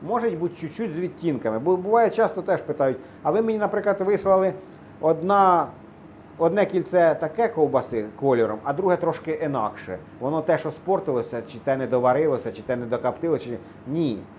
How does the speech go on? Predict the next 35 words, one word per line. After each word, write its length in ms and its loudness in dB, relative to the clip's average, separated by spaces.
Все 320 4
вірно. 440 0
Можливо, 720 6
таке 480 2
може 300 -2
бути. 320 -4
Якби, 320 6
допустим, 640 -2
я 180 6
коптив 600 4
тільки 440 4
днем 520 4
і 80 0
постійно 640 4
сидів 420 0
тут 260 -2
коло 260 6
неї, 400 2
то 80 2
вона 180 4
була 220 8
б 80 0
завжди 340 4
все 180 4
однакова. 420 4
Я 100 2
б 40 -6
дивився 400 4
цей. 260 0
Просто 240 -2
бувають 320 6
такі 200 -4
моменти, 400 -2
ну, 60 -2
як, 160 0